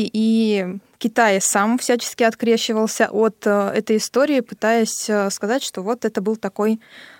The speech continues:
а, одиночный исследователь. И то есть тут понятно, что, м, может, э,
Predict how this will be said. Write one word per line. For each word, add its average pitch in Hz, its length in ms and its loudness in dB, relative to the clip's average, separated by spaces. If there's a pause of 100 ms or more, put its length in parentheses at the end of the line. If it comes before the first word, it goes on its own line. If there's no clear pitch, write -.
а, 208 280 2
одиночный 220 520 0
исследователь. 180 540 -10 (760)
И 262 140 0
то 262 140 0
есть 247 160 0
тут - 180 -2
понятно, 247 440 2
что, 233 440 4 (180)
м, 220 440 4
может, 262 500 2
э, 220 480 2